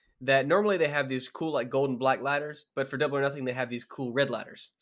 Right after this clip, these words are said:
Uh, I don't know if it's just specific for the pay-per-view, but, uh,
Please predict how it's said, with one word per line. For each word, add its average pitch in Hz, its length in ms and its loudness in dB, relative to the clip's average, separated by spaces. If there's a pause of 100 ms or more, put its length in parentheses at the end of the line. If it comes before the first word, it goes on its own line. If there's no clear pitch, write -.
(380)
Uh, 107 260 -6
I 123 60 -4
don't 131 140 -2
know 120 60 -2
if 120 120 -8
it's 110 100 -16
just - 140 -16
specific 127 320 -12
for 127 60 -14
the 110 60 -14
pay-per-view, 123 540 -6 (520)
but, 113 320 -4
uh, 107 220 -6